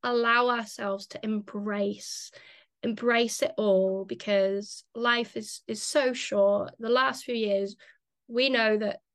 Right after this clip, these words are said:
we don't know what's around the corner. We don't know what's gonna happen, you know, and it's beautiful that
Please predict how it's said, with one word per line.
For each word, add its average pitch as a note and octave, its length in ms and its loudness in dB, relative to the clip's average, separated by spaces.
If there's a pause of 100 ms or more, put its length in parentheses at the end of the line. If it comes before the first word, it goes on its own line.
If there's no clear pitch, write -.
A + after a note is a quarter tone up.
we A3+ 240 -4
don't D#4 240 4
know G3+ 200 4
what's - 320 -2
around G3 200 -6
the F#3+ 80 -6
corner. G3 360 -4
We A3 120 0
don't C#4 240 2
know G3+ 180 2
what's F#3+ 240 -4
gonna - 240 -10
happen, - 640 -8 (460)
you G3+ 120 -2
know, G3 340 4 (100)
and A3+ 320 0 (960)
it's - 240 -2
beautiful D4 880 -2
that A3+ 440 0